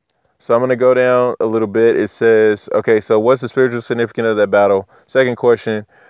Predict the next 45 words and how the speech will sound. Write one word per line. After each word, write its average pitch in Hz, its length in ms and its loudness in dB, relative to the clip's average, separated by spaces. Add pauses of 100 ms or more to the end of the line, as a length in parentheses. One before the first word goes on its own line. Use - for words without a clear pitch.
(120)
why 117 320 0
will 135 160 0
the 120 80 -4
meat 120 540 -8
of 104 320 -2
the 104 160 -2
behemoth 107 600 -4
be 107 140 -4
permitted 107 420 -4
to 104 80 -6
be 101 240 -4
eaten 120 280 -2
even 104 240 -2
if 101 120 0
it's 95 140 -2
slaughtered 113 460 2
with 104 180 0
an 98 100 -2
invalid 90 480 0
blade? 98 400 0 (100)
Because 104 360 -2
the 101 80 -4
Leviathan's 98 680 0
fins 131 520 0
are 95 220 0
serrated 107 640 0
like 90 180 0
a 101 60 -4
saw, 101 480 0 (400)
and 98 180 -2
you 95 120 -6
cannot 107 580 0
eat 104 260 -6 (100)
meat 101 380 -6
that's 92 240 0
been 92 260 -2
serrated 90 520 0
like 82 240 0
that. 73 280 0
It's - 300 -14
gotta 95 240 2
be 90 280 -2
a - 160 -4
Shakita 110 540 -2
blade, 80 320 -2